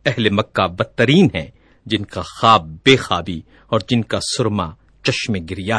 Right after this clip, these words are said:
ہے۔ یہ سب کچھ اس سرزمین پر مکہ میں ہوا جہاں دانا کی زبان بند اور نادان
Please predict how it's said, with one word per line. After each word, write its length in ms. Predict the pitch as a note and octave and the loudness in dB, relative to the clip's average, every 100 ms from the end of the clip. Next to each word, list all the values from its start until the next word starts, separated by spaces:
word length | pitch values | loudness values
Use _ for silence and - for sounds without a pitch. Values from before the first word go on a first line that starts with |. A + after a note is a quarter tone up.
| - | -4
ہے۔ 100 | F2 - _ _ _ B2+ | -14 -18 _ _ _ 0
یہ 100 | D#3 - | 2 4
سب 200 | F#3+ - | 2 2
کچھ 280 | G3 - - - - G3 | 0 0 -8 -16 -4 4
اس 100 | F#3 - | 4 4
سرزمین 640 | D#3+ A#2+ G#2+ B2 B2+ D3+ B2 | 0 0 -2 0 4 4 2
پر 240 | A#2 F#2+ - _ _ - | 0 -2 -4 _ _ -8
مکہ 420 | G#2+ - _ D3 | -4 -4 _ -2
میں 140 | B2 F2+ A2 | -2 -4 -4
ہوا 260 | G#2+ D#2+ - _ _ _ | -6 -6 -10 _ _ _
جہاں 340 | A2 A2 A2+ F#2 E2+ | -2 0 0 0 -2
دانا 400 | G#2 A2 A#2+ G#2 | -2 0 -2 -6
کی 200 | - F2+ | -10 -12
زبان 460 | - G2+ G2+ F#2+ D#2 F#2 | -8 -6 -4 -4 -8 -2
بند 240 | A2+ F2+ D#2 _ _ _ | -2 -2 -6 _ _ _
اور 160 | B2 A2+ G2+ | 0 0 -2
نادان 680 | G2 G2+ G2+ A2+ G#2+ D#2+ | -4 -2 2 4 4 -2